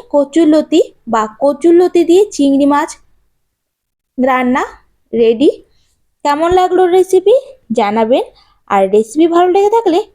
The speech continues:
অবশ্যই কিন্তু চ্যানেলটা সাবস্ক্রাইব করে দেবেন, ভিডিওতে একটি লাইক করে দেবেন, কমেন্টস করে জানাবেন আজকের রেসিপি কেমন লাগলো। গরম ভাতের সঙ্গে এরকম একটা কচুরলতির রেসিপি যদি থাকে, আর কিন্তু কোনো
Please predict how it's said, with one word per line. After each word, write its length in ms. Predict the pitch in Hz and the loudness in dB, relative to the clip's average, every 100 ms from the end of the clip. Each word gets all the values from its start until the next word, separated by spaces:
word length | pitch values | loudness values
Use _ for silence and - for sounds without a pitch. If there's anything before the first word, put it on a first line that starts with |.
| _ - | _ -6
অবশ্যই 460 | 214 214 254 311 | -4 -2 -2 0
কিন্তু 260 | 302 381 370 539 - | 0 0 0 -2 -2
চ্যানেলটা 360 | 277 233 208 220 | -4 -2 0 0
সাবস্ক্রাইব 440 | 214 196 - 202 196 | 0 -2 -2 -2 0
করে 120 | 190 | 0
দেবেন, 240 | 185 185 196 _ _ _ 208 | 2 0 -2 _ _ _ -2
ভিডিওতে 440 | 208 226 233 311 403 - | 0 2 0 0 -2 -4
একটি 220 | 254 262 | -6 0
লাইক 240 | 240 220 233 | 0 0 -2
করে 200 | 254 254 | 0 0
দেবেন, 240 | 269 330 508 _ _ _ _ | 0 -2 -6 _ _ _ _
কমেন্টস 320 | - 277 330 - | -6 -4 -4 -2
করে 180 | 381 370 | 0 0
জানাবেন 400 | 381 381 339 403 - _ - | 0 0 -2 -4 -6 _ -6
আজকের 340 | 226 233 262 | -4 0 0
রেসিপি 340 | 269 262 302 453 453 | 0 0 0 0 0
কেমন 280 | 240 214 | -2 0
লাগলো। 320 | 202 185 180 185 190 _ _ _ _ _ _ _ - | 0 0 0 -2 -4 _ _ _ _ _ _ _ -4
গরম 360 | 226 226 269 277 | -2 0 -2 -2
ভাতের 340 | 294 294 320 349 | -2 -2 -2 -2
সঙ্গে 280 | 339 262 320 - _ _ - | -2 0 -2 -6 _ _ -4
এরকম 380 | 240 254 254 285 | 0 0 -2 -4
একটা 300 | 294 302 269 370 - _ _ | -4 -4 -4 -4 -10 _ _
কচুরলতির 800 | 247 240 240 269 277 277 285 302 302 _ _ _ _ _ - | -4 -4 -2 -2 0 0 -2 -4 -6 _ _ _ _ _ -4
রেসিপি 460 | 220 220 277 262 277 | -2 -2 -4 -2 0
যদি 260 | 285 269 294 | 0 -2 -4
থাকে, 400 | - 262 - 294 - _ _ _ _ _ _ _ - | -6 -8 -4 -4 -4 _ _ _ _ _ _ _ -4
আর 180 | 233 262 | -2 -2
কিন্তু 280 | 294 285 294 | -4 -4 -2
কোনো 260 | 294 285 | -2 -2